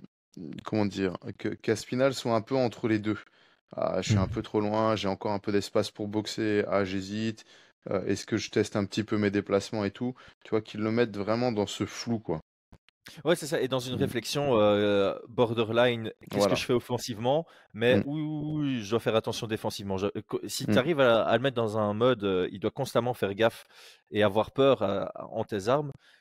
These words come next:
Speaker 2: ben, il sera moins capable de, euh, développer son jeu offensif. Et ça, je
Speaker 1: Mhm,
Speaker 2: pense
Speaker 1: mhm.
Speaker 2: que c'est très important de par le, le positionnement dans, dans la cage.
Speaker 1: Ouais.
Speaker 2: Euh, passons à la question du, du membre.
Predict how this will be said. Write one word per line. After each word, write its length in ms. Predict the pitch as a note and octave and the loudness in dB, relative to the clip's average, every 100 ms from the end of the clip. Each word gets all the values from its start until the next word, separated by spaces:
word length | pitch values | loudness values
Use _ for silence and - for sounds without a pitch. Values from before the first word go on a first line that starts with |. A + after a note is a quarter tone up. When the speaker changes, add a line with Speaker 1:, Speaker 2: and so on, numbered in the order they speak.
| _ _ | _ _
Speaker 2:
ben, 100 | - G2+ | -2 -2
il 100 | G2+ | -2
sera 220 | - A2 | -4 -4
moins 280 | G#2+ B2+ C3 | 0 0 2
capable 520 | G#2+ - B2 A#2+ G#2 | 0 4 4 4 0
de, 120 | G2+ | 0
euh, 500 | G#2 G2+ F2+ E2+ F#2 | 2 4 2 0 -2
développer 440 | F2+ G2 G#2+ A#2 | -2 0 0 0
son 180 | A2+ G#2+ | -2 -2
jeu 140 | F#2+ G2 | 2 2
offensif. 500 | - F2+ - D#2+ - | 2 -4 -6 -10 -12
Et 80 | F2+ | -6
ça, 140 | - | 0
je 60 | G#2 | 0
Speaker 1:
Mhm, 80 | G#2 | 0
Speaker 2:
pense 80 | |
Speaker 1:
mhm. 40 | F#2 | -2
Speaker 2:
que 40 | |
c'est 140 | - - | -6 -10
très 220 | - G2 | -4 -2
important 380 | F#2 F#2+ A2 G2+ | 0 0 0 0
de 120 | F#2+ | 0
par 200 | - G2 | 2 2
le, 200 | F#2+ F#2+ | 2 0
le 100 | F#2+ F#2 | -2 -2
positionnement 520 | G#2+ F#2 - F#2+ G2 | -4 -2 -2 0 2
dans, 240 | F#2 F#2 F2 | 2 -2 0
dans 160 | F#2+ | 0
la 120 | F#2+ F#2 | 0 -2
cage. 320 | F#2 G2+ - - - - - | -2 -4 -8 -18 -20 -14 -4
Speaker 1:
Ouais. 160 | G2+ - | -2 0
Speaker 2:
Euh, 280 | G#2 G#2+ G2 _ _ _ _ - | -2 -2 -6 _ _ _ _ 0
passons 340 | C#3+ - D#3+ | 0 0 0
à 60 | C3+ | 0
la 80 | |
question 320 | C3 B2+ C3+ A#2+ | -2 -6 -8 -8
du, 480 | A2+ A2 A2 G2+ - | -8 -8 -8 -8 -8
du 140 | A2 | -4
membre. 420 | A2+ E3 C#3+ G#2+ | 2 2 0 -8